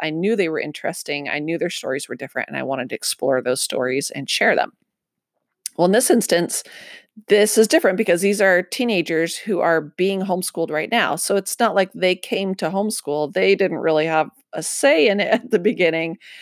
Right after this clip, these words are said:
but I wanted to hear about their story and what they thought about it. And I hope to do a lot more of these interviews. So if you are a teenager who is being homeschooled or has been homeschooled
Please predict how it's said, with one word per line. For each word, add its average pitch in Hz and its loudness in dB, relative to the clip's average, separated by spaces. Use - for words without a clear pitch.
but 202 4
I 202 6
wanted 214 2
to 247 -6
hear 202 4
about 190 2
their 196 0
story 185 0
and 175 -4
what 185 0
they 175 0
thought 170 0
about 160 2
it. 165 2
And 170 -2
I 175 2
hope 330 2
to 269 -4
do 202 0
a 156 4
lot 156 2
more 160 0
of 156 -4
these 143 -8
interviews. 147 -6
So 165 -2
if 165 -4
you 190 0
are 170 4
a 180 2
teenager 139 -6
who 151 -4
is 147 -4
being 180 -2
homeschooled 180 -2
or - 0
has 190 -2
been 160 -8
homeschooled 147 -2